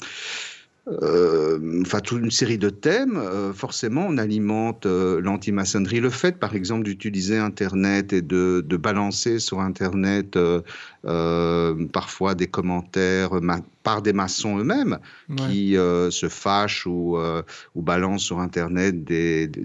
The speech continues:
Speaker 1: ce qu'on appelle des affaires de famille, c'est-à-dire parfois tout-, toutes les, les choses ne sont pas simples dans aucun groupe.
Speaker 2: Non.
Speaker 1: Donc ça contribue aussi. Et donc, euh, et donc, euh, cette antimaçonnerie est, euh,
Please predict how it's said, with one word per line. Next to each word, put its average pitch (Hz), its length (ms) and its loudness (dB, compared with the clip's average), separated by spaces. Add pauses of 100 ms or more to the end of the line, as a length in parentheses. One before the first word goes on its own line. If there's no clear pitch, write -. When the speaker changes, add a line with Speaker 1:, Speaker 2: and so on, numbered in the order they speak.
(120)
Speaker 1:
ce - 160 -4
qu'on 92 140 0
appelle 87 260 0
des 85 160 -2
affaires 87 220 -2
de 82 80 0
famille, 95 480 0
c'est-à-dire 80 380 -2
parfois 92 360 -2
tout-, 87 160 -8
toutes - 240 -10
les, 90 80 2
les 87 140 2
choses 98 220 2
ne 95 60 2
sont 92 200 -2
pas 90 120 -2
simples 131 340 0
dans 87 100 0
aucun 92 320 0
groupe. 135 320 0
Speaker 2:
Non. 90 340 -6 (120)
Speaker 1:
Donc 101 140 -4
ça 107 80 -2
contribue 135 540 0
aussi. 98 420 0 (380)
Et 92 140 0
donc, 107 360 0
euh, 98 920 4 (240)
et 87 160 0
donc, 113 320 0
euh, 101 240 4
cette - 240 -2
antimaçonnerie 120 1200 0
est, 104 340 4
euh, 92 200 4